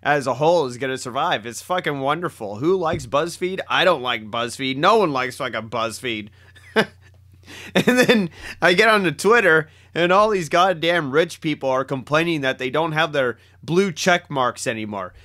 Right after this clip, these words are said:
They can't e-, li-, get this. Biden's economy is so bad,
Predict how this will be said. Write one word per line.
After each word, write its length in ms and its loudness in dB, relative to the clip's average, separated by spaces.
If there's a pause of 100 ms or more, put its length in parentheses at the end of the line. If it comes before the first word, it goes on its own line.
(220)
They 140 4
can't 340 2
e-, 220 -2 (220)
li-, 220 0 (120)
get 220 -2
this. 340 -6 (580)
Biden's 400 2
economy 560 0
is 120 -4
so 280 0
bad, 460 0